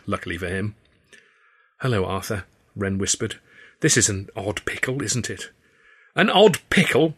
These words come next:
Is that what you think it is?" I said, too loud, and she put her finger to my lips.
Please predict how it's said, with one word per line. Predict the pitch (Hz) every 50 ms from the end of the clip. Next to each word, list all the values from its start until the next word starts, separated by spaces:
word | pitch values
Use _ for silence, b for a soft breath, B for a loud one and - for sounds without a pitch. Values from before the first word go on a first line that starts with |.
| _ _
Is | - 151
that | 156 202 185
what | 165 151
you | 135 127 123
think | - 139 120 101
it | 120
is?" | 135 135 160 165 147 - - _ _ _ _ _
I | 101 101
said, | 98 - 117 113 123 - - - _ -
too | - 117 104
loud, | 104 98 92 95 104 117 110 - b b b b b
and | - 92 -
she | - -
put | - 120 -
her | 110 98
finger | - 117 113 98
to | - - 104
my | 101 101
lips. | 101 101 98 - - - -